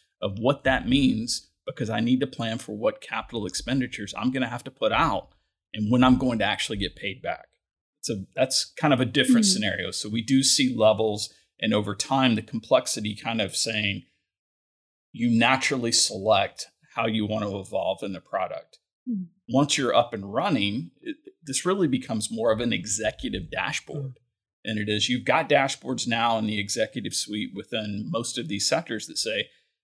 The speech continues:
Speaker 1: "How am I performing against X?" Typically, it's the market price, and then it is your operating cash flows, and then it might be your long-term plan with how your assets are,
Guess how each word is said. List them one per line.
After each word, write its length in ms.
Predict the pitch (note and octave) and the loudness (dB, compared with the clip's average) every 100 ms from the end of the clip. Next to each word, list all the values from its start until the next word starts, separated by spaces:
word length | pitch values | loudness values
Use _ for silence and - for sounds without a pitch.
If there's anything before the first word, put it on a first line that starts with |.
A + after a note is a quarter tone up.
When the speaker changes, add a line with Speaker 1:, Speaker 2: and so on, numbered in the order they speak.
| _ | _
Speaker 1:
"How 420 | - - D3 D#3+ D3+ | -8 2 6 6 6
am 100 | C3 | 4
I 120 | A#2+ | 0
performing 680 | - - - B2 A2 A2 G#2 | -6 -12 -4 -4 -2 -2 -4
against 400 | G2+ G#2 - - | -6 -6 -8 -4
X?" 440 | - - - - _ - | -4 -4 -10 -10 _ -10
Typically, 440 | A2 G2+ - G#2 | -10 -8 -8 -6
it's 160 | F2+ - | -6 -8
the 80 | |
market 380 | G#2 A#2 C#3+ - | -2 0 0 -2
price, 440 | - C#3 C3 B2+ - | 0 2 4 4 2
and 140 | G#2+ | 0
then 120 | G#2+ | -2
it 120 | G2+ | -2
is 240 | G2 G2 G2+ | -2 -2 -2
your 140 | G2 | 0
operating 480 | A2+ - A#2+ A2 G2 | 0 0 0 0 -2
cash 300 | - D#3 D3+ | 0 0 0
flows, 520 | D3+ C#3+ C3+ B2+ - - _ _ _ | 2 4 4 0 -4 -12 _ _ _
and 160 | A#2+ A2 | 0 2
then 160 | A2+ | 2
it 120 | A2 | 0
might 260 | G2+ G#2+ - | -2 -4 -4
be 80 | A2+ | -6
your 280 | G#2+ A2 A2+ | -4 -2 -2
long-term 960 | A2 A2 B2 A#2+ B2+ - A#2 A2 G#2 | -4 -2 0 2 0 -2 -4 -2 -2
plan 640 | G#2 - G#2+ A2 G2 F#2 G#2 | -4 -6 0 2 2 0 -6
with 180 | G2 - _ - | -10 -12 _ -4
how 80 | A2 | -2
your 180 | A2+ G2+ | 0 0
assets 520 | G2 G2 G#2 G#2 - | -2 -2 -4 -6 -8
are, 220 | G#2 G#2 | -8 -10